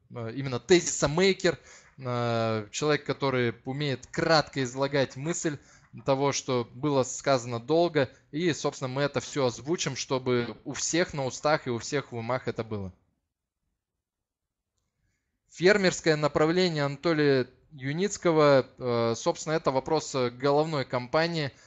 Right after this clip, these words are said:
И, э, всё, что будет продекларировано головной компанией, имеем мы к этому отношение или нет, имеет смысл. Я про это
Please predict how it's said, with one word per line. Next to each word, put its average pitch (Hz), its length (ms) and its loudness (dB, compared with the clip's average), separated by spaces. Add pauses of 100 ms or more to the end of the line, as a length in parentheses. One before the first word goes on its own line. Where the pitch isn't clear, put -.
(300)
И, 143 400 0
э, 123 600 2
всё, - 300 4
что 170 200 0
будет 156 280 0
продекларировано 139 800 0
головной 147 480 2
компанией, 131 800 -2
имеем 156 360 0
мы 147 180 -4
к - 80 -4
этому 131 300 -2
отношение 127 560 -6
или 123 240 -6
нет, 151 280 -2 (360)
имеет 135 340 -2
смысл. 113 500 -6 (720)
Я 156 340 8
про 139 280 0
это 135 300 0